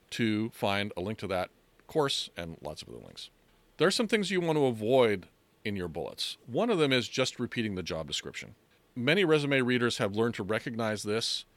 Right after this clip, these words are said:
and it does you no favors, and it makes them think you're not taking the job search seriously. So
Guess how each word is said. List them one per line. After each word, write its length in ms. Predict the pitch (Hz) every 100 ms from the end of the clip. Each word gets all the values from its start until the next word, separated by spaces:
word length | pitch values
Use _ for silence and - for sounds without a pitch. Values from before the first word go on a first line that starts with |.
| _ _ -
and 120 | 104
it 80 | 98
does 200 | 113 110
you 80 |
no 160 | 101 98
favors, 480 | - 113 117 123 117
and 80 | 85
it 80 |
makes 340 | 87 107 - - _ _
them 360 | 87 98 120 127
think 280 | - 117
you're 80 | 98
not 180 | 95 90
taking 260 | - 101 95
the 80 |
job 240 | 80 85 85
search 240 | 85 -
seriously. 480 | - 92 101 127 147 - _ - _
So 260 | - 147